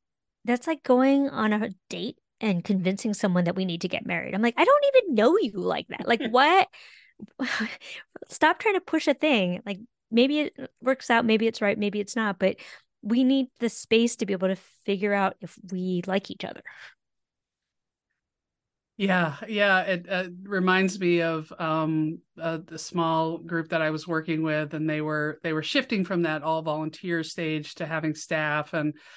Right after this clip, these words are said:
Speaker 2: but they were still very much in that scarcity mindset around, about, around board recruitment. And so
Speaker 1: Mm.
Speaker 2: it was like each,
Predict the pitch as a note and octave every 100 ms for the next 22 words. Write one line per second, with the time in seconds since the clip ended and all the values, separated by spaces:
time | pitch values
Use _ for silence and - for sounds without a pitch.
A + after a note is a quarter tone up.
0 | - - F3+ F#3 F3+ - A#3+ A#3 A3+ G#3
1 | F#3+ F#3 F#3 F#3 F3 E3+ E3 D#3 - E3
2 | D#3+ E3+ D#3 D3+ D3+ D#3 D#3 D3+ D3+ D3
3 | D3 - E3 D#3 D3+ D3+ - D3+ D3 C#3+
4 | G3 D#4+ D#4+ F3 - E3 D3 D#3+ D3+ D3+
5 | D3+ _ - - - - F3 F3 G3 F3+
6 | E3+ F3 F#3+ F3+ F3 F3+ F3 A#3+ B3+